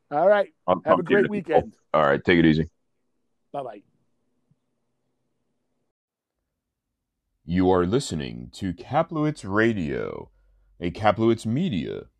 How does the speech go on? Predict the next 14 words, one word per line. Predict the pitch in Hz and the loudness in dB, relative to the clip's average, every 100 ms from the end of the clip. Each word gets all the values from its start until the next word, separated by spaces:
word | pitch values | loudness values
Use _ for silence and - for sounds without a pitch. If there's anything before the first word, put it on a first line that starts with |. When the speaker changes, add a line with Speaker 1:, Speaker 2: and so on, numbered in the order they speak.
| _ | _
Speaker 2:
production. | 80 73 73 - 76 62 50 50 _ _ _ _ _ _ _ - | -10 -6 -8 -8 -14 -14 -16 -20 _ _ _ _ _ _ _ -4
Kaplowitz | 80 76 82 82 78 | -2 -2 -2 -2 -4
Media, | 85 87 87 85 73 62 - _ _ _ | -4 -2 0 -2 -2 -6 -10 _ _ _
cigars, | - - 78 82 80 73 60 - _ _ _ _ _ - | -16 -10 -2 2 2 -2 -8 -18 _ _ _ _ _ -6
coffee, | 92 85 - 69 50 _ _ _ _ _ _ | -2 0 -2 -12 -14 _ _ _ _ _ _
wine, | 80 87 90 67 57 62 _ _ _ _ _ _ _ | -4 0 0 -2 -10 -20 _ _ _ _ _ _ _
written | 80 110 131 95 | 0 2 2 -2
reviews, | 80 73 71 78 76 73 71 - _ _ _ _ _ | -6 -8 -8 -8 -8 -10 -14 -18 _ _ _ _ _
spoken | - - - 135 147 92 73 | -14 -14 0 2 2 -2 -8
views, | 69 78 76 73 71 69 - _ _ 76 | -8 -6 -6 -6 -10 -12 -20 _ _ -6
W | 78 151 85 69 62 | 0 2 0 -6 -10
W | 60 69 67 69 71 | -10 -10 -10 -10 -6
W | 92 101 101 101 | -4 -4 -6 -2
dot | 98 104 | 0 0